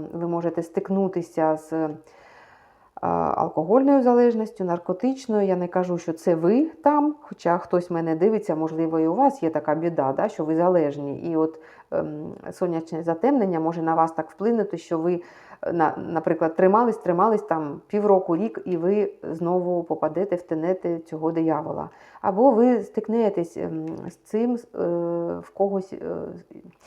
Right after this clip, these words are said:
зі своїх близьких. Наприклад, якщо є залежна людина, то вона, ну, може піти в за-, запой, наприклад,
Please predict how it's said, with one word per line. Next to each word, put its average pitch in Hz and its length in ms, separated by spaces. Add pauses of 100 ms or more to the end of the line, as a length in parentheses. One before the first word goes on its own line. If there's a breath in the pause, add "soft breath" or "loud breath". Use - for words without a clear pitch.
(160 soft breath)
зі 180 160
своїх 190 320
близьких. 180 640
Наприклад, 160 460
якщо 156 280
є 165 140
залежна 160 480
людина, 277 480 (400 loud breath)
то 180 100
вона, 185 540
ну, 170 120
може 185 240
піти 165 240
в 175 40
за-, 170 220
запой, 160 420
наприклад, 151 480